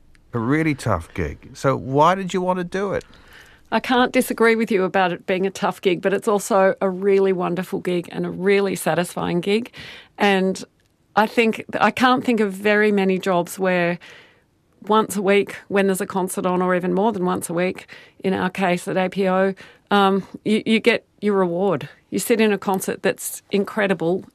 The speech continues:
Speaker 2: and you think, "I was part of this. I was part of making this."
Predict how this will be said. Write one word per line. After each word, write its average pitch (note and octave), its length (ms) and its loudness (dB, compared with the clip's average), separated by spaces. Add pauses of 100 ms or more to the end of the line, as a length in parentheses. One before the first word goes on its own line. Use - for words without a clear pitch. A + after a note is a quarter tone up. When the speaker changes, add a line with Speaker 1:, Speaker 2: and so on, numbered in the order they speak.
(100)
Speaker 2:
and F#3 280 0
you F#3+ 80 -2
think, F3+ 420 -4 (600)
"I F#3+ 120 2
was F#3+ 160 0
part F3 280 -2
of E3+ 100 -12
this. - 280 -6
I F#3 100 0
was F#3 160 -2
part E3+ 240 -2
of F3 100 -6
making D#3 380 -6
this." - 340 -10